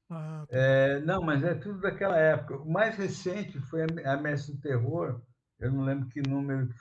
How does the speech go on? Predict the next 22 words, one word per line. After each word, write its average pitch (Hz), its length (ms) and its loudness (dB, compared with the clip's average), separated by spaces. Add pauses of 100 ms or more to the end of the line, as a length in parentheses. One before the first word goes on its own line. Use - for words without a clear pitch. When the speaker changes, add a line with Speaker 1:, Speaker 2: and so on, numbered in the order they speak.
Speaker 2:
foi 127 260 2
aí, 127 340 0
mas 113 220 2 (720)
que 123 80 -4
saiu 151 500 2
a 160 80 6
última 190 380 -2
história 185 320 -2
que - 80 -10
eu 170 80 -8
fiz 165 160 -10
com - 120 -10
o 180 40 -8
Mojica, 151 560 -4
que 120 80 -2
é 127 60 4
o, 113 960 -2 (720)
Speaker 1:
Ah. 165 80 -12
Speaker 2:
ah, 104 600 -4 (480)
da 113 80 -2
serpente 117 720 0
ali, 101 300 -2